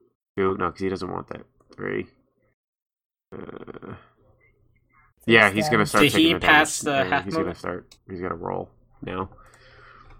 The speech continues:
Speaker 3: Yeah.
Speaker 1: It's a wisdom, you said? He has advantage on these
Speaker 3: Yes,
Speaker 1: rolls,
Speaker 3: yes, it
Speaker 1: so
Speaker 3: is.
Speaker 1: let's see.
Speaker 3: Yes,
Speaker 1: Oh,
Speaker 3: that's
Speaker 1: sorry,
Speaker 3: fine.
Speaker 1: natural twenty. <clears throat>
Speaker 3: Uh, it's okay. We'll do half, and I'm going to double check the text.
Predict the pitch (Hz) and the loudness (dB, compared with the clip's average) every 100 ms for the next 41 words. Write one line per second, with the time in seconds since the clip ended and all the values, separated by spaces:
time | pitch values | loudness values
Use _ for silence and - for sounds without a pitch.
0 | _ _ _ _ _ _ _ _ _ _ | _ _ _ _ _ _ _ _ _ _
1 | - 110 117 - 95 104 90 92 - 117 | -14 -8 -6 -6 2 4 4 2 2 0
2 | 123 127 - - _ _ _ _ _ _ | 0 -4 -8 -14 _ _ _ _ _ _
3 | _ _ 110 113 104 90 95 98 92 87 | _ _ -2 0 0 2 4 4 4 0
4 | 92 92 92 - - - - - - - | -2 -4 -4 -2 2 2 2 2 0 -4
5 | - - - - - - - _ _ _ | -4 -8 -4 -4 -4 -8 -14 _ _ _
6 | _ _ _ _ _ _ _ _ _ 587 | _ _ _ _ _ _ _ _ _ -20
7 | 190 170 123 107 - 139 127 117 98 90 | -12 -6 -4 0 2 2 2 2 4 4
8 | 87 - - 82 - - - _ _ - | 2 -2 -8 -10 -10 -20 -20 _ _ -20
9 | _ _ - _ _ - - - _ _ | _ _ -20 _ _ -20 -20 -20 _ _
10 | _ _ _ _ - 185 - - - - | _ _ _ _ 6 6 6 -6 -20 0
11 | 139 127 123 117 - - 113 127 120 123 | 6 8 8 6 0 -2 -2 0 2 6
12 | 143 190 - - - 139 139 139 156 214 | 6 4 0 -14 4 6 8 6 4 2
13 | 247 - - 156 156 - 151 131 131 - | -4 -8 -14 -10 -8 -8 -8 -6 -6 -6
14 | - - - - | -8 -6 -6 -8